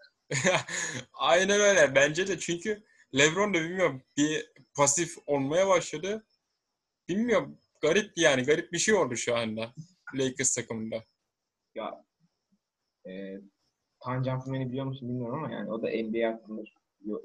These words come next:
Speaker 2: şey, podcast falan çekiyor işte Twitch'te yayın yapıyor.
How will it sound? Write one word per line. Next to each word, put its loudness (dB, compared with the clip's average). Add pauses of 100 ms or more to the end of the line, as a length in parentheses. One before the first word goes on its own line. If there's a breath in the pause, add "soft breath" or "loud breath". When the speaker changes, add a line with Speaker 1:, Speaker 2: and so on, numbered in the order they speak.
Speaker 2:
şey, -8 (280)
podcast -12
falan -8 (220)
çekiyor -12
işte -18
Twitch'te -10
yayın -4
yapıyor. -8